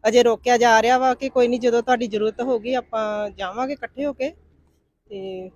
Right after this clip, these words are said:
ਆਉਣਗੀਆਂ ਬੀਬੀਆਂ ਵੱਧ ਚੜ੍ਹ ਕੇ, ਮਾਈ ਭਾਗੋ ਦੀਆਂ ਵਾਰਸਾਂ ਆਉਣ ਨੂੰ ਤਿਆਰ ਆ।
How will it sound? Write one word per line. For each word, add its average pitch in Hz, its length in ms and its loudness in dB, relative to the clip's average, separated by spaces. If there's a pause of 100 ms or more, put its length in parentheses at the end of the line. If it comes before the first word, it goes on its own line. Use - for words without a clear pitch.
(160)
ਆਉਣਗੀਆਂ 247 400 2
ਬੀਬੀਆਂ 226 400 -4
ਵੱਧ 233 220 0
ਚੜ੍ਹ 233 220 -2
ਕੇ, 247 180 -2
ਮਾਈ 220 240 -4
ਭਾਗੋ 220 300 -4
ਦੀਆਂ 214 160 -4
ਵਾਰਸਾਂ 220 480 0 (600)
ਆਉਣ 214 160 -4
ਨੂੰ 214 120 -8
ਤਿਆਰ 170 320 -6
ਆ। 165 100 -2